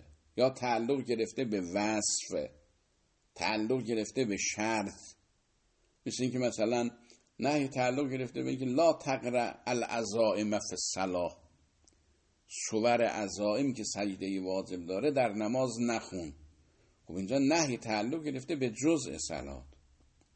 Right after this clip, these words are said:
جزء صلات که سوره هست، یا نهی تعلق بگیره به وصف، مثلاً نهی فرموده که لا تتکتف فی الصلاة،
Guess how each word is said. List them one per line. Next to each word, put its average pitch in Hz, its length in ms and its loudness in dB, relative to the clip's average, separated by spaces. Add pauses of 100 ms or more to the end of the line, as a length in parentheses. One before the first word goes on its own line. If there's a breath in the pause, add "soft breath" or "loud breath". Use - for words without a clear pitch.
(120)
جزء 92 240 -4
صلات 98 440 0
که - 60 -14 (160)
سوره 85 280 -2
هست، 69 420 -10 (880 soft breath)
یا 117 120 4
نهی 165 320 4
تعلق 160 460 2
بگیره 156 280 2
به 143 140 0
وصف، 123 640 0
مثلاً 127 580 0 (400 loud breath)
نهی 156 600 2
فرموده 143 560 0
که 139 300 -2 (640 soft breath)
لا 165 260 4
تتکتف 120 840 -2 (540)
فی 123 60 -2
الصلاة، 104 720 2